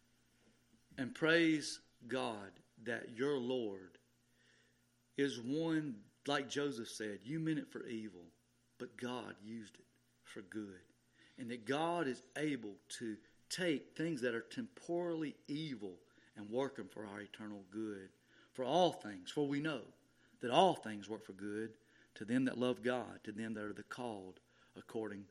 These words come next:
to his purpose. Well, thirdly, and this is part of the reason for that second one,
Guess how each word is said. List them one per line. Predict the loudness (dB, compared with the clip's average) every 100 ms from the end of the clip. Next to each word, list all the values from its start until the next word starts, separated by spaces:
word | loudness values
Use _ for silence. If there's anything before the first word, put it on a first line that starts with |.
| _ _ _ -6
to | -4
his | -4
purpose. | -4 -4 -4 -8 -14 -14 -16 _ _ _ _ _ _ _ -14 -14 _ -2
Well, | 2 2 0 -8 -20 _ 0
thirdly, | 8 12 12 10 2 -2 -8 _ _ _ -20 -20 -20 _ _ -20 -16 -6
and | 6
this | 6 6
is |
part | 0 4 6 6
of |
the | 2
reason | 4 6 6 0
for | -4 -2
that | -2 -2
second | 2 4 2 -8
one, | -12